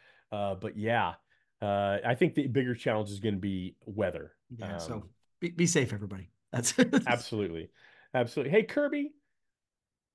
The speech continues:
Speaker 1: is there a better way to start off your year than with the knowledge that there are supplier partners that are completely dedicated to helping you hit your goals this year?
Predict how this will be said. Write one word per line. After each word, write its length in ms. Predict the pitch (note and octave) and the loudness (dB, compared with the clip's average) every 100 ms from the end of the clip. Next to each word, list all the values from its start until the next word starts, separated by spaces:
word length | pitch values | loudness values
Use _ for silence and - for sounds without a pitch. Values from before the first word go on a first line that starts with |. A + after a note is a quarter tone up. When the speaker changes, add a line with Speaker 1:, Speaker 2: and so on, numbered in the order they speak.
| _ - - | _ -20 -4
Speaker 1:
is 160 | G#3 | 2
there 140 | E4 F4 | 6 8
a 40 | |
better 220 | E3+ C3 | 8 8
way 140 | A2 G#2+ | 8 4
to 80 | G#2 | 2
start 260 | - A#2+ | 2 4
off 160 | A2 - | 4 2
your 80 | G2+ | -2
year 120 | A2 | 0
than 140 | G#2 G2+ | 0 -2
with 100 | G2 | -2
the 60 | |
knowledge 420 | F2 F2+ G2+ G2+ | -2 0 0 0
that 180 | G#2 F#2+ | -4 -6
there 240 | G2+ G#2 G2 | -2 -2 -2
are 100 | G2 | -4
supplier 460 | G2 - G#2 G#2+ | -8 -6 -4 -4
partners 360 | - G2+ G2+ G2 | -4 -6 -6 -8
that 120 | C#3+ | -8
are 100 | C#3+ | -8
completely 840 | - C3+ A#2+ - C3+ F3+ B3 A3+ F#3+ | -6 -6 -6 -8 -2 -2 0 0 2
dedicated 580 | C#3 C#3+ D3 D3+ D#3+ | 4 4 2 0 0
to 60 | C3 | -2
helping 300 | A#2+ B2 C3 | -2 -2 -2
you 240 | A#2 A#2 A2+ _ _ | 0 0 -2 _ _
hit 160 | - C#3+ | -12 -8
your 100 | A#2+ | -4
goals 220 | A2+ B2 | -2 -2
this 140 | C3+ D#3 | -6 -8
year? 180 | D#3+ | -8